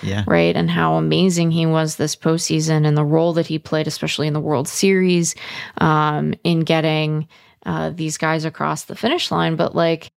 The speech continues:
Speaker 2: Craig Goldstein noted on Halloween, I think, that coming into this postseason,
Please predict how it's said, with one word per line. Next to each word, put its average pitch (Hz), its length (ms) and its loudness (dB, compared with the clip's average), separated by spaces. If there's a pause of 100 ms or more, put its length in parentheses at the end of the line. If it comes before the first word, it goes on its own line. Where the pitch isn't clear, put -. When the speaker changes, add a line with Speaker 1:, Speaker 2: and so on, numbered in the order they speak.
(140)
Speaker 2:
Craig 196 200 -2
Goldstein 208 500 2
noted 160 680 0 (460)
on 170 180 2
Halloween, 160 560 2
I 175 120 2
think, 160 300 -2
that 156 160 -2
coming 185 360 2
into 180 460 2
this 170 380 0
postseason, 170 960 0